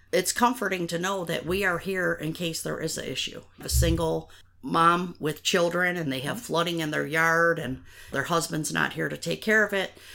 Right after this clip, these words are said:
you know, they can call Stormwater and we can come out and look and, and see if we can assist them in any way. There's different types of programs.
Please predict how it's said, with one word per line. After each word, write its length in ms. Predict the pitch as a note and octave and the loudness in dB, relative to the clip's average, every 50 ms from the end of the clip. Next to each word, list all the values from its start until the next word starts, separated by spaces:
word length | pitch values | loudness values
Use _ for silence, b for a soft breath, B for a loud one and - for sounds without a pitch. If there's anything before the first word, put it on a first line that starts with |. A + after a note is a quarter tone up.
| B B B B | B B B B
you 100 | A3 G#3 | -2 0
know, 100 | G#3 G3+ | 2 2
they 100 | G#3 A3+ | 2 0
can 160 | B3 - C#3 | 0 -2 -4
call 260 | - - A#3 B3 B3+ B3 | 0 2 2 2 4 0
Stormwater 640 | - - - F#3 F3 E3 D#3+ D#3 D3+ D#3 D#3 D3 C#3+ | 0 -2 -2 -2 -2 -2 -2 -2 -2 -2 -2 -2 -2
and 100 | C#3+ D3+ | -2 -2
we 100 | E3 E3+ | -2 -2
can 140 | E3 E3 D3 | -4 -6 -8
come 200 | - - E3 D#3+ | -6 -4 0 2
out 220 | D#3+ D#3+ D#3 - | 2 0 0 0
and 140 | D3+ C#3+ C#3 | -2 -2 -2
look 280 | D3+ D3+ D#3 - - - - | -2 -4 -4 -6 -14 -10 -6
and, 320 | D3 C#3+ C#3 C3+ C#3 C3+ b b b b b b b b b - | -4 -4 -4 -4 -6 -8 b b b b b b b b b -8
and 160 | D3 D3 C#3+ | -6 -4 -4
see 260 | - - F3 E3+ D#3+ | -4 -2 -2 0 0
if 140 | D#3+ - - | -2 -2 -2
we 140 | E3+ D#3+ D#3+ | -6 -6 -4
can 300 | - F3 E3 D#3+ E3 - | -4 -2 -2 -2 -2 -4
assist 400 | - D#3 - - G3 G3 - - | -4 -4 -2 -2 0 -2 -2 -2
them 200 | - D3+ C#3+ C#3+ | -2 -2 -4 -2
in 80 | D3 C#3+ | -4 -4
any 160 | D3 D3 D3 B2+ | -4 -6 -6 -6
way. 300 | C3 C3+ C3 B2+ B2 C3+ | -6 -4 -4 -4 -4 -6
There's 320 | - D3+ C#3+ C#3+ C#3+ - | -4 -4 -4 -4 -4 -6
different 400 | - F3+ F#3+ F#3 - F3+ - - | -2 -2 -2 0 -2 -4 -4 -4
types 340 | - - D#3+ E3 D#3+ - - D#3 | -2 -2 -2 -2 -2 -4 -6 -6
of 120 | C#3+ - | -6 -6
programs. 800 | - - F#3 G3 G#3 G#3 G3+ G3+ G3 F#3+ F#3+ G3 G3 - - | -4 0 0 0 0 0 0 0 0 0 -2 -2 -4 -6 -8